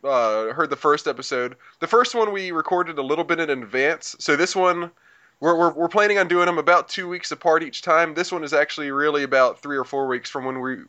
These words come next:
we recorded the first one, so there's a little bit bigger of a gap this time. Uh, but anyway,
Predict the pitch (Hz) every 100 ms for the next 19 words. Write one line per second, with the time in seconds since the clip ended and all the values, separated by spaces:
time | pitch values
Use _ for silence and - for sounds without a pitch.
0 | - 127 123 117 - 139 120 107 - 98
1 | - 101 98 - 110 104 - - 160 175
2 | 202 190 165 123 156 151 139 123 123 123
3 | 120 120 - 117 101 98 - _ _ _
4 | _ - 117 104 98 92 87 - _ 175
5 | 208 190 151 135